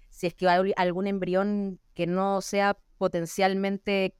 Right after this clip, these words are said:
como en el fondo un embrión que no sea lo suficientemente fuerte para sostener esa gestación, sería muy costoso para nuestro cuerpo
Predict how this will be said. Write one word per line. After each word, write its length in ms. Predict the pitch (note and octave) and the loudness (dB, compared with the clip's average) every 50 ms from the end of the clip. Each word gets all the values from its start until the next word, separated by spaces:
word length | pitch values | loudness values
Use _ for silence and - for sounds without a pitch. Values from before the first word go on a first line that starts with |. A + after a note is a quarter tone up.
| _ _ _ _ _ | _ _ _ _ _
como 260 | - E3+ - - D#3+ | -20 -20 -12 -8 -6
en 80 | D#3+ D#3+ | -6 -4
el 40 | D3 | -4
fondo 200 | - F#3+ F#3+ F#3+ | -2 -2 -2 0
un 80 | F#3+ | 0
embrión 300 | F#3 F3 D#3+ F3 F#3 F#3+ | 0 0 0 0 0 0
que 100 | F#3 G3 | 0 -2
no 60 | F#3 F3 | -4 -2
sea 100 | - F#3+ | -2 -2
lo 80 | G3 | -2
suficientemente 560 | F#3+ G#3 - - G3 F#3 - G3 G3+ G3 - E3+ | -4 -6 -4 -4 -4 -4 -2 -4 -4 -4 -6 -6
fuerte 300 | - - G3+ - - G#3 | -4 -6 -4 -4 -4 -2
para 180 | - G3 F#3+ | -2 -2 -2
sostener 560 | F3+ - F3 - - D#3+ C#3+ D3 D3+ E3 F#3 | -2 -6 -10 -6 -4 -2 -2 0 0 0 0
esa 200 | A3+ A3+ - A#3+ A3+ | 0 -2 -2 -6 -6
gestación, 540 | - B3 - - A#3 - - B3 C4 D#4+ G#4+ - _ _ _ _ _ _ _ _ _ _ | -6 -8 -6 -6 -8 -6 -2 -2 0 0 -2 -4 _ _ _ _ _ _ _ _ _ _
sería 320 | - - G3 F3+ G3+ G#3+ | -6 -4 -2 0 2 2
muy 160 | A3 A#3 A#3 | 2 0 -2
costoso 720 | A3 - A3 F3+ - - _ _ G#3+ A3+ B3 - - B3+ B3+ | -4 -6 -8 -8 -8 -14 _ _ -4 -4 -4 -4 -4 -4 -2
para 200 | - A3+ G#3+ G3 | 0 0 0 0
nuestro 320 | F#3+ F3+ E3 - F#3 E3+ | -2 -4 -4 -6 -8 -4
cuerpo 520 | F3 G3+ G3+ - _ - B3 B3+ C#4+ C#4+ | -4 -4 -6 -6 _ -4 -4 -4 -4 -6